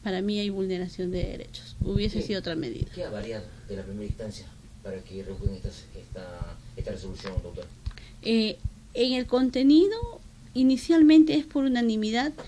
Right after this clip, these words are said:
Speaker 1: Yo considero que si se confirma para dos, entonces <laughs> no ha variado mucho, sino que lo que veo es que se están precis-, se está precisando más por el crimen organizado,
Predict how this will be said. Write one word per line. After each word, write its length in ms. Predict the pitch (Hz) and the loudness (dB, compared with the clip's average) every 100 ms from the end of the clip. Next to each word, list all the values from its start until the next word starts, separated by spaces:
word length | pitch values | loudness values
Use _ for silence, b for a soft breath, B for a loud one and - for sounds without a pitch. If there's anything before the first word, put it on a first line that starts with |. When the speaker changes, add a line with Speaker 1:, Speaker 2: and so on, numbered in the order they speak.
| B B B - | B B B -2
Speaker 1:
Yo 160 | 349 | 0
considero 840 | 403 403 359 269 240 226 190 - - - - - - | 2 2 0 0 2 2 2 -4 -10 -20 -20 -8 0
que 120 | 233 | 0
si 160 | 240 | 2
se 160 | 226 226 | 0 0
confirma 640 | 220 214 190 330 349 294 226 | 2 0 2 4 6 6 2
para 220 | 175 180 | -4 -4
dos, 340 | 180 - - - B B B B | -4 -6 -10 -20 B B B B
entonces 580 | 202 226 262 269 269 262 - - - | -2 -2 -2 -4 -6 -8 -12 -16 -10
<laughs> 220 | - - | -8 -4
no 220 | 233 240 302 | -2 0 -2
ha 40 | |
variado 400 | 285 269 262 262 | -2 -4 -6 -4
mucho, 360 | 269 247 - 190 | -4 -4 -6 -6
sino 280 | 196 233 | -4 -4
que 200 | 233 240 - B B B B | -2 -4 -4 B B B B
lo 160 | 220 220 | 0 2
que 140 | 233 | 4
veo 360 | 269 320 294 285 | 4 4 4 0
es 300 | - 247 233 | -2 -4 -4
que 420 | - 226 196 202 | -2 0 0 -4
se 100 | - | -4
están 280 | 208 247 262 | -4 -2 -2
precis-, 440 | 269 277 - 208 - | -2 -2 -4 -8 0
se 100 | 233 | 0
está 180 | 226 262 | 0 -2
precisando 680 | 285 262 247 277 262 254 240 | -4 -4 -4 -2 0 0 2
más 320 | 269 370 320 - | 2 0 -6 -6
por 120 | 220 | -2
el 160 | 202 196 | -2 -4
crimen 440 | - 254 240 233 - | -2 -2 -2 -6 -6
organizado, 760 | 208 190 165 170 175 185 160 | -4 -4 -2 -2 -4 -6 -8